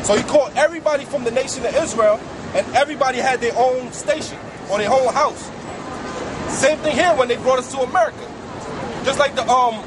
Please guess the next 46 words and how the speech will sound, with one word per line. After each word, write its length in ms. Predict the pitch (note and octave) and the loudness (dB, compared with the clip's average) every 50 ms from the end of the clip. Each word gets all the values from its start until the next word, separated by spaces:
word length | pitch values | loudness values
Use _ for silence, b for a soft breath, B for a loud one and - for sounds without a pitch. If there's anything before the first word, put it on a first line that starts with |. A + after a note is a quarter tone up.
| - - | -10 -6
the 80 | F3 G3+ | 0 4
Mexicans. 680 | B3 E4 E4 - - - - G3 D3+ A#2+ - - - - - | 4 4 4 2 -4 -10 -10 -10 -8 -8 -8 -10 -12 -10 -6
The 60 | - F3 | -2 2
Mexicans, 600 | G#3+ C#4+ E4+ - - - - C#4 C4 A3 F#3 - - | 4 4 4 2 0 -10 -6 -6 -6 -6 -6 -8 -8
they 100 | - B3 | -6 -6
good 180 | B3 - D#4+ D4+ | -4 -2 0 0
at 180 | C#4 B3 - - | 0 0 0 0
brick. 160 | E4 F4 - - - | 0 0 0 -2 -6
<laughs> 1600 | - - - - - - - - - - - - - - - - - - - - - - - - - - - B3+ - - - | -14 -14 -14 -12 -12 -12 -12 -12 -12 -12 -10 -10 -10 -10 -10 -10 -10 -10 -8 -8 -8 -8 -8 -6 -4 -2 0 0 0 2 4
You 100 | B3+ C#4 | 4 4
can't 320 | - - E4+ D#4+ C#4 - - | 4 4 2 2 2 2 0
beat 160 | D#4+ F4+ D#4+ | 0 2 2
a 60 | B3+ | 2
Mexican 440 | A3+ A#3+ C#4 C4 - - - B3+ A#3+ | 2 2 0 0 -2 -6 -4 -2 -2
to 60 | G#3 | -2
put 180 | - - C4 C4 | -2 -2 -2 -2
up 80 | A#3 | -2
no 160 | A#3 A3 G#3 | -2 -2 -4
brick 260 | G3 - - D#4+ D4 - - - - - - - | -2 0 0 0 0 -2 -4 -14 -14 -8 -2 -2
or 100 | G3+ G3 | 0 0
mason 320 | G3+ B3 E4 - - C4 - | 0 0 -2 -2 -4 -6 -6
tending 260 | - A#3+ G3+ F#3+ F3 F3+ - | -4 -4 -4 -4 -4 -4 -4
works. 240 | C#3+ B2 - - - - - | -4 -4 -6 -6 -6 -2 0
They'll 120 | - - - | 0 0 0
put 180 | - - D#4 C4 | 2 2 2 2
up 120 | G#3+ - - | 0 0 -2
brick 180 | B3+ - - | -4 -2 -2
like 200 | - G3 E3+ - - | -2 -2 -2 -2 -2
this. 180 | D#4+ D#4 B3+ - - - - - - - - - - - - - - - - - - - - - | -2 -2 -2 -2 -6 -10 -12 -12 -10 -10 -10 -10 -10 -10 -8 -8 -8 -8 -6 -6 -4 -2 0 2
That's 180 | G#3 A3 G#3+ - A3 | 2 2 0 0 2
their 140 | A#3+ C#4+ C#4 - - | 2 2 2 0 -2
portion 360 | C4 B3 G#3+ F#3 - - G3+ | -4 -4 -4 -4 -4 -4 -2
that 120 | G3+ G3 | -2 -2
the 80 | G3+ F3 | -2 -2
Most 240 | F3+ G#3+ A#3 A3 - | -2 -2 -2 -2 0
High 160 | A#3+ G#3 G3 | 0 0 0
gave 160 | F#3+ - - | -2 -4 -6
them. 1120 | - - - - A#3 A3+ - - G3 G3 G3 G3 - - - - - - - - - - - | -6 -6 -6 -6 -6 -6 -4 -4 -4 -4 -4 -4 -4 -4 -4 -4 -4 -4 -4 -4 -2 2 2
That's 180 | G#3 B3+ B3 | 2 2 2
the 100 | B3 A3 A#3 | 0 0 2
knowledge, 300 | C4 D4 C#4+ C#4 B3+ B3 - - | 2 2 2 2 0 0 0 0
that's 180 | A3+ B3+ B3+ | 0 0 0
the 60 | B3 | -2
wisdom 260 | A3+ A3 C4+ B3+ B3 A#3+ | -4 -6 -4 -4 -2 0
that 120 | A#3 A3+ | 0 0
they 100 | A3+ A3+ | 0 0